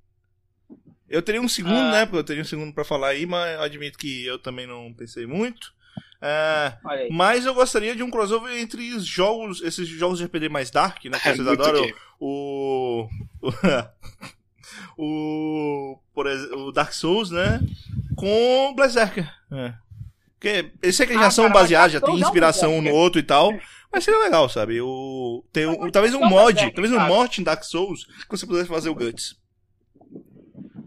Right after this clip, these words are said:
Speaker 2: Hum, mas dá pra você fazer o Guts em Berserk, no, no,
Speaker 1: Não, mas
Speaker 2: no
Speaker 1: não dá,
Speaker 2: Dark
Speaker 1: os caras não
Speaker 2: Souls,
Speaker 1: ficam
Speaker 2: é só
Speaker 1: parecidos com o Guts, porra. Uhum.
Speaker 2: Fica, cara.
Speaker 1: Não
Speaker 2: Tem,
Speaker 1: fica,
Speaker 2: tem uma,
Speaker 1: não
Speaker 2: tem
Speaker 1: fica.
Speaker 2: uma espada que é igual a do Guts. Tem, tem,
Speaker 1: Mas não tem
Speaker 2: um
Speaker 1: a
Speaker 2: monte de
Speaker 1: porra,
Speaker 2: coisa
Speaker 1: tem, tem a
Speaker 2: pra
Speaker 1: porra
Speaker 2: fazer.
Speaker 1: do braço canhão?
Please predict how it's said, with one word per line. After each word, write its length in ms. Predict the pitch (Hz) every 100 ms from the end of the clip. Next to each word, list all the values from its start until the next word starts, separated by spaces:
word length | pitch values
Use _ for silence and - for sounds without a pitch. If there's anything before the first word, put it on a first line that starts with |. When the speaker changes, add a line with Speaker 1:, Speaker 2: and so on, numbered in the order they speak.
| _
Speaker 2:
Hum, 360 | - 175 165 190
mas 180 | 202 240
dá 120 | 196
pra 100 | 262 294
você 200 | 233 220
fazer 200 | 196 175
o 40 |
Guts 260 | 139 127 -
em 60 |
Berserk, 380 | 123 117 107 104
no, 260 | 131 120 123
no, 440 | 147 123 117 110
Speaker 1:
Não, 120 | 185
mas 100 | 175
Speaker 2:
no 40 | 240
Speaker 1:
não 40 |
dá, 80 | 269
Speaker 2:
Dark 120 | 131
Speaker 1:
os 60 | 139
caras 160 | 139 220
não 60 |
Speaker 2:
Souls, 100 | 381
Speaker 1:
ficam 140 | 180 196
Speaker 2:
é 20 |
só 40 |
Speaker 1:
parecidos 280 | 156 131 139
com 60 | 135
o 40 |
Guts, 260 | 131 110 -
porra. 340 | 110 101 98 _ _ -
Uhum. 200 | 117 107
Speaker 2:
Fica, 320 | 196 - 392
cara. 320 | - 131 120
Speaker 1:
Não 60 | 381
Speaker 2:
Tem, 180 | - 339
Speaker 1:
fica, 120 | 403
Speaker 2:
tem 80 | 349
uma, 20 |
Speaker 1:
não 60 | 262
Speaker 2:
tem 60 | 269
Speaker 1:
fica. 160 | -
Speaker 2:
uma 60 | 302
espada 360 | - - 214 226
que 80 | 240
é 80 |
igual 280 | 254 185 180
a 40 | 214
do 100 | 190
Guts. 360 | 147 147 156 -
Tem, 240 | 180 202
tem, 160 | - 196
Speaker 1:
Mas 140 | 311
não 140 | 359
tem 220 | 254 320 302
Speaker 2:
um 40 |
Speaker 1:
a 40 |
Speaker 2:
monte 0 |
de 0 | 240
Speaker 1:
porra, 100 | 262
Speaker 2:
coisa 140 | 226
Speaker 1:
tem, 120 | -
tem 20 | 302
a 40 | 285
Speaker 2:
pra 80 | 185
Speaker 1:
porra 120 | 214
Speaker 2:
fazer. 100 | 185
Speaker 1:
do 60 |
braço 220 | 160 170 -
canhão? 360 | 175 165 95